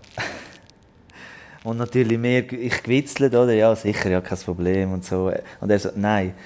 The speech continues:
ich glaube“, und das haben mehrere gesagt, „ich, du hast keine Ahnung, was auf euch zukommt dort.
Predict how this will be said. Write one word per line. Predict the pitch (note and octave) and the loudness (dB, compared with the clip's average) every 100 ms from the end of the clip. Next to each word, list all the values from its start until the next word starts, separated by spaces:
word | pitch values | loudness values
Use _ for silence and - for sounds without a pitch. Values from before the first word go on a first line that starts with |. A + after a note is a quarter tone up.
| - - | -16 -10
ich | - | 0
glaube“, | G2 F#2+ F#2+ F#2+ - - | 2 2 0 -4 -6 -16
und | G2 F#2 | -12 -6
das | G2+ | -4
haben | F2+ F2+ | -4 -2
mehrere | F#2+ G2 G#2+ A2 | -2 -2 -2 -4
gesagt, | G#2 - F2+ F2+ - - _ _ | -4 0 0 -2 -16 -20 _ _
„ich, | - - _ _ - _ _ - | -16 -16 _ _ -20 _ _ -6
du | G#2 | -4
hast | - | -4
keine | - - G#2 G#2 A2+ | -6 -4 0 2 2
Ahnung, | A2 G#2+ A2 A2+ - | 0 -4 -4 -6 -4
was | G#2 G#2 | -4 -4
auf | - | -6
euch | A2 G2+ | -4 -4
zukommt | - A2 A2 G#2+ G#2 | -6 -6 -4 -6 -4
dort. | G2 F#2 - | -6 -6 -8